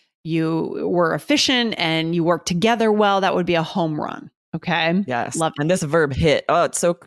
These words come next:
Speaker 2: tricky, the grammar there. We say, "We hit a home run on this project last month." This is one of those
Speaker 1: Mm-hmm.
Speaker 2: tricky verbs where it's the same, present tense or past. It's just "we
Speaker 1: Mm-hmm.
Speaker 2: hit."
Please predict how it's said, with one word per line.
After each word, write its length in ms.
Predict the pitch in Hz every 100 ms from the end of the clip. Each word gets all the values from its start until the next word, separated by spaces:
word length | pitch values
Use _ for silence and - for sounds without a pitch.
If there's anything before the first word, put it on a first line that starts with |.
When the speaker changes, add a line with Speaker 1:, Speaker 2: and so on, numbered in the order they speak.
| -
Speaker 2:
tricky, 300 | - 180 160
the 100 | 131
grammar 400 | 123 123 135 127
there. 320 | 110 107 92 135
We 80 |
say, 240 | 131 139 135
"We 140 | 135
hit 200 | 143 - 165
a 80 |
home 260 | 156 147 147
run 180 | 180 170
on 100 | 139
this 160 | 127 -
project 580 | - 214 165 151 - _ _ -
last 280 | 156 160 180
month." 360 | 180 151 123 - _ _ _ 180
This 120 | 190
is 80 | 180
one 120 | 175
of 60 |
those 120 | 156 220
Speaker 1:
Mm-hmm. 60 |
Speaker 2:
tricky 200 | 220 220
verbs 280 | 175 185 160
where 80 | 143
it's 160 | 131 -
the 60 |
same, 400 | - 175 165 -
present 360 | - 160 160 143
tense 300 | 160 143 139
or 80 | 131
past. 420 | - 135 131 135
It's 120 | 127
just 240 | 131 143 131
"we 140 | 131
Speaker 1:
Mm-hmm. 100 | 127
Speaker 2:
hit." 200 | 147 -